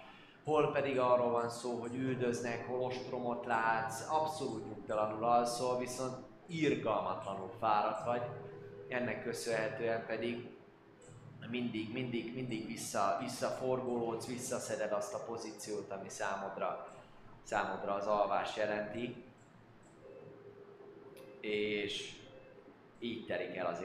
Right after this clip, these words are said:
estének, estének, hát a hajnalnak egy jó része.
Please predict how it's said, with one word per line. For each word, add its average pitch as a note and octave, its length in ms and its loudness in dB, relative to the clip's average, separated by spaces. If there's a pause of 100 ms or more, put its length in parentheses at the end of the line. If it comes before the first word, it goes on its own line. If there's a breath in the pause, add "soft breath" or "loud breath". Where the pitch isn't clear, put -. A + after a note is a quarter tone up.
(120)
estének, G2 720 -6
estének, G2+ 600 -4
hát F2 200 -4
a E2+ 360 -4 (140)
hajnalnak F#2+ 560 0
egy G2+ 120 -6
jó A2+ 200 -2
része. A2 760 2